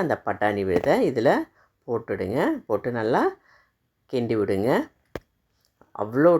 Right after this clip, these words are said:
டேஸ்டியா ரொம்ப நல்லா இருக்குங்க. நீங்க சப்பாத்தி, பூரியோட சாப்பிடும்போது அட்டகாசமா இருக்கும். இதுல கரம் மசாலா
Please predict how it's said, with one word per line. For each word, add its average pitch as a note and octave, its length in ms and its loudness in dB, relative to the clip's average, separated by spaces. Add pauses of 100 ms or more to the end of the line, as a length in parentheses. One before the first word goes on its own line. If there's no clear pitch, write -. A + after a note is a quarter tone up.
டேஸ்டியா A2+ 440 0 (120)
ரொம்ப B2+ 260 -4 (140)
நல்லா A#2+ 260 2 (100)
இருக்குங்க. A2 400 -4 (560)
நீங்க A2+ 160 -4 (140)
சப்பாத்தி, B2 500 0 (140)
பூரியோட A#2+ 500 0 (160)
சாப்பிடும்போது A2 680 -2 (520)
அட்டகாசமா B2+ 760 0 (120)
இருக்கும். E3 440 -4 (1900)
இதுல C#3 200 0 (160)
கரம் C#3+ 260 2
மசாலா B2+ 340 0